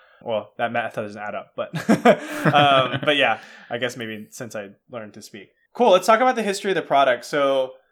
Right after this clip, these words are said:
Speaker 1: the concept was originally founded in two thousand nine at Carnegie Mellon by a professor, Louis von Ahn. I might be pronouncing that last name incorrectly.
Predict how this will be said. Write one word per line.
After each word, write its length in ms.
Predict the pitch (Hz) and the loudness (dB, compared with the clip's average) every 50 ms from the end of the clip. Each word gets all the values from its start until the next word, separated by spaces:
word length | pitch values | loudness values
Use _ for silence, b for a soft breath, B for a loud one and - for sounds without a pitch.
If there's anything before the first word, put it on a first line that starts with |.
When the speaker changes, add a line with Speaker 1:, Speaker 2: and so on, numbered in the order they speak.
| _ _ _ _ _ _ - | _ _ _ _ _ _ -20
Speaker 1:
the 340 | 151 143 165 165 156 151 147 | -12 -8 -4 -2 -2 -2 -4
concept 760 | 147 - - 196 233 285 285 - 233 185 160 151 - - - | -4 -2 0 0 0 0 0 2 4 6 6 4 4 -2 -10
was 220 | 151 147 139 131 | -8 -8 -6 -6
originally 340 | 143 143 147 143 143 160 143 | -6 -4 -4 -4 -4 -4 -6
founded 300 | 135 - 139 127 127 127 120 | -2 -2 0 0 0 -2 -6
in 100 | 117 117 | -8 -8
two 140 | - 139 | -8 -4
thousand 280 | 131 123 120 117 117 113 | -2 -2 -2 -2 -4 -8
nine 340 | 113 110 107 110 120 147 175 | -8 -8 -6 -6 -6 -6 -6
at 140 | 190 135 113 | -8 -8 -6
Carnegie 320 | - 143 131 123 117 120 | -4 -4 -4 -4 -6 -8
Mellon 460 | 117 113 113 113 120 127 139 151 165 147 | -8 -6 -4 -4 -4 -4 -4 -6 -6 -2
by 520 | 147 131 123 120 117 117 117 113 120 - - | 0 2 2 2 2 0 -2 -4 -6 -10 -12
a 80 | 117 | -12
professor, 640 | 131 - 135 113 143 135 131 131 - 147 127 131 127 | -12 -12 -8 -4 -2 -2 -2 -4 -4 -6 -4 -4 -6
Louis 300 | 123 123 131 131 127 127 | -6 -8 -8 -8 -8 -8
von 200 | - 135 117 117 120 | -6 -4 -4 -4 -2
Ahn. 440 | 120 127 135 143 151 165 185 180 185 | -2 0 0 0 -2 -4 -6 -12 -12
I 20 | |
might 160 | 143 120 120 | -10 -10 -8
be 80 | 117 123 | -8 -8
pronouncing 340 | 117 - 131 120 120 127 120 | -8 -6 -4 -6 -6 -6 -10
that 100 | 113 107 | -6 -4
last 260 | 117 120 117 - - | -2 -2 -4 -4 -8
name 160 | 135 123 120 - | -10 -10 -10 -12
incorrectly. 640 | 123 117 - - 135 135 - - 151 143 143 139 | -14 -8 -4 -4 -4 -4 -4 -6 -6 -6 -8 -10